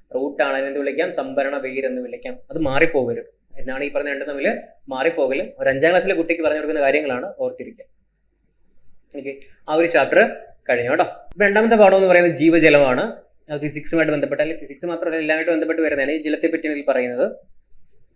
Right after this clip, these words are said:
ജലത്തിന്റെ കുറച്ച് സവിശേഷത പറയുന്നുണ്ട്. വസ്തുക്കളെ ലയിപ്പിക്കാൻ ആർക്ക് സഹായിക്കുന്നുണ്ട്? ആ, ഈ ജലത്തിന് സഹായിക്കുന്നുണ്ട്. ഒഴുകുന്നുണ്ട്.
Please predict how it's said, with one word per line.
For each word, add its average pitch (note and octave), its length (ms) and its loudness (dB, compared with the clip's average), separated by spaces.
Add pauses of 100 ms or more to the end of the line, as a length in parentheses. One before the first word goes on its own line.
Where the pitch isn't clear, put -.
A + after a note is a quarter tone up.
(300)
ജലത്തിന്റെ D3 460 2
കുറച്ച് D#3 180 0
സവിശേഷത D3+ 420 2
പറയുന്നുണ്ട്. C3+ 400 6 (160)
വസ്തുക്കളെ D3+ 420 -2
ലയിപ്പിക്കാൻ C#3+ 520 -2
ആർക്ക് C#3 200 -2
സഹായിക്കുന്നുണ്ട്? C3+ 680 -4 (440)
ആ, B2+ 200 -2
ഈ B2+ 160 -2
ജലത്തിന് B2+ 340 -2
സഹായിക്കുന്നുണ്ട്. B2 480 -4 (420)
ഒഴുകുന്നുണ്ട്. C3 680 -4